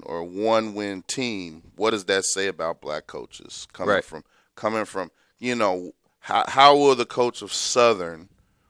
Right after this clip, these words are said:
Speaker 1: what job is he eligible for if Deion is only eligible for a one win team?
Speaker 2: Right.
Speaker 1: So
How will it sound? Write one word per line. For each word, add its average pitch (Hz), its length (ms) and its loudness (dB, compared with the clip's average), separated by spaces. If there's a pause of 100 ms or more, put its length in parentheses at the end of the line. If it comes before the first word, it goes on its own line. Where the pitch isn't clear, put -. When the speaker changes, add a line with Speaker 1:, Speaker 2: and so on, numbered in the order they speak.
(120)
Speaker 1:
what - 220 6
job 135 320 8
is 101 140 -4
he 139 200 -2
eligible 90 460 0
for 87 280 -8
if - 180 -14
Deion 113 480 2
is 90 140 -6
only 90 240 -6
eligible 78 420 -8
for 71 300 -14 (140)
a 73 80 -12
one 98 380 -4
win 85 200 -10
team? 95 380 -12 (220)
Speaker 2:
Right. 82 200 -6 (120)
Speaker 1:
So 139 540 6